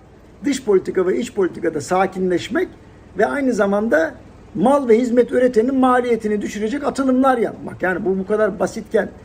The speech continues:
hani faizleri düşürerek enflasyonu düşürme macerasında kaç kere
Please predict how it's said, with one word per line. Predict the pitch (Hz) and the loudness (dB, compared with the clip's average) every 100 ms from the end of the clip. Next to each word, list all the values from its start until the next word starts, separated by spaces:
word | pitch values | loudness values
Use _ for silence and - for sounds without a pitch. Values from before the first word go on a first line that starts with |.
| - - - | -20 -20 -6
hani | 175 185 | 0 0
faizleri | 156 190 202 214 190 214 | 2 2 4 2 0 -4
düşürerek | 180 - 214 208 190 | -6 -4 2 2 2
enflasyonu | 208 190 208 196 190 185 | -2 -2 0 0 0 -4
düşürme | 190 - 208 | -4 -6 -2
macerasında | 185 190 202 190 190 180 - 180 214 | 2 2 2 2 0 0 -2 -2 -2
kaç | 262 233 - | -2 -2 2
kere | 214 185 | 2 2